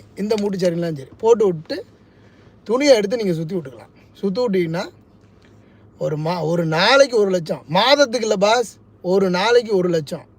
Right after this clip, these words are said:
அதுக்கப்புறம் நீங்க வர்றவங்களுக்கு தக்காளி சோறு, லெமன் சோறு வாங்கி கொடுத்துட்டு நான் அறக்கட்டளை நடத்தி கொண்டிருக்கின்றேன். நான், ஐயோயோ, நான் தான் இந்த உலகத்தின் ஆன்மீகவாதி அப்படின்னு சொல்லிக்கலாம்.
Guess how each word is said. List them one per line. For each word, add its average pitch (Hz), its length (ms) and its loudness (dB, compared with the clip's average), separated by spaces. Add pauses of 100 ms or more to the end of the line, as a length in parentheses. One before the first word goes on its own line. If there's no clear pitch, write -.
(720)
அதுக்கப்புறம் 185 600 0 (800)
நீங்க 190 320 -2 (200)
வர்றவங்களுக்கு 190 720 0 (240)
தக்காளி 190 360 2
சோறு, 175 280 0 (260)
லெமன் 190 340 -2
சோறு 180 200 0
வாங்கி 165 200 -2
கொடுத்துட்டு 160 420 0 (440)
நான் 247 340 -4
அறக்கட்டளை 214 560 0
நடத்தி 165 260 -4
கொண்டிருக்கின்றேன். 131 600 -20 (800)
நான், 247 480 4 (220)
ஐயோயோ, 277 500 2 (420)
நான் 247 340 0
தான் 311 360 4 (1000)
இந்த 170 140 0
உலகத்தின் 254 520 4
ஆன்மீகவாதி 214 680 2 (300)
அப்படின்னு 170 380 -6
சொல்லிக்கலாம். 165 440 -10